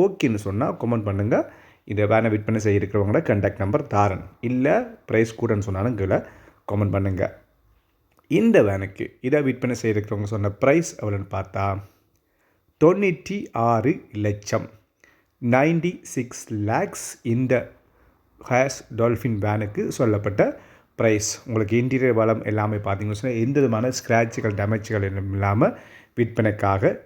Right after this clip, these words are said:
இருக்குது. நான் சொன்ன பிரைஸ் ஃபிக்ஸ் பிரைஸ் என்று இல்ல. This is not a fixed price. உண்மையா ஒரு வெஹிக்கிள் பார்த்து கொண்டிருக்கிறீங்க,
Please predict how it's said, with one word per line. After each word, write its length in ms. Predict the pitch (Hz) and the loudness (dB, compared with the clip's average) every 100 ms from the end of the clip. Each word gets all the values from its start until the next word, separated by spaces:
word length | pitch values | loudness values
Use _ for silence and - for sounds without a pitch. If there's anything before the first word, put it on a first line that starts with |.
| - 117 | -6 -4
இருக்குது. 360 | 110 107 110 110 - _ _ _ 110 | -4 -2 -2 -2 -6 _ _ _ -2
நான் 160 | 123 135 | 2 4
சொன்ன 220 | 156 151 120 | 2 2 2
பிரைஸ் 260 | 120 202 - _ | 2 2 -8 _
ஃபிக்ஸ் 280 | 135 131 - | -6 -6 -6
பிரைஸ் 260 | 113 117 113 | 0 0 0
என்று 140 | 101 101 | -2 0
இல்ல. 120 | 104 110 104 | 2 0 0
This 140 | 107 139 | -2 -2
is 80 | 135 | -2
not 200 | 107 101 180 | -2 0 -2
a 20 | 175 | 0
fixed 280 | 117 104 - - | -2 -4 -8 -2
price. 260 | 98 101 - - - - - | 0 0 -4 -18 -20 -14 0
உண்மையா 240 | 135 147 135 | 4 4 4
ஒரு 100 | 143 117 | 2 2
வெஹிக்கிள் 280 | 127 127 117 | 2 0 -2
பார்த்து 240 | 110 117 | 0 0
கொண்டிருக்கிறீங்க, 440 | 110 101 95 107 | -2 -2 -4 -2